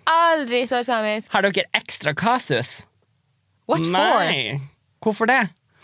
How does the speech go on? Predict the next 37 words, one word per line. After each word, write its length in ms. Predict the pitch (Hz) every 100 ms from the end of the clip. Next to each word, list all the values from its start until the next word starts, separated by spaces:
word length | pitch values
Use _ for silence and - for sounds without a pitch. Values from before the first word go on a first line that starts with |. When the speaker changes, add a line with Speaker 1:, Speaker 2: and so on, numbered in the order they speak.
| - - - - -
Speaker 2:
Så 160 | - 165 160 -
jeg 140 | 151
tror 200 | 170 165
det 280 | 151 143 139
må 100 | 131
være 160 | 117 113
litt 100 | -
frustrerende, 440 | 110 113 98 95
ja. 140 | 104 110 120
Speaker 1:
Mm. 80 | 196
Speaker 2:
Og, 380 | 110 104 101 98 104 123 _
og 160 | 107 104 95
at 100 | 113 113
vi 120 | 113 95
er, 180 | 92 101 _ _ -
er 80 | 101
major-, 220 | 98 -
ikke 220 | - 131
vi 140 | 120 120
to 200 | 101 110 107
da, 180 | - 104
vi 140 | 113 120
er 80 | 101
jo 20 |
gode 220 | 107 92
majoritetsfolk, 800 | 92 98 98 95 - 107 - - - _ _
men 200 | 107 110
andre. 500 | 107 117 117 98 95 107 -
Speaker 1:
Vi 180 | 190 240
er, 340 | 240 240 214 - _ _ -
vi 300 | 208 277 294
checker 500 | - - 220 - 180
our 160 | 180 170
privilege. 720 | 196 170 165 160 - - - _ _ _ - -
Speaker 2:
At 140 | 113 -
the 100 | 101
door, 320 | 104 98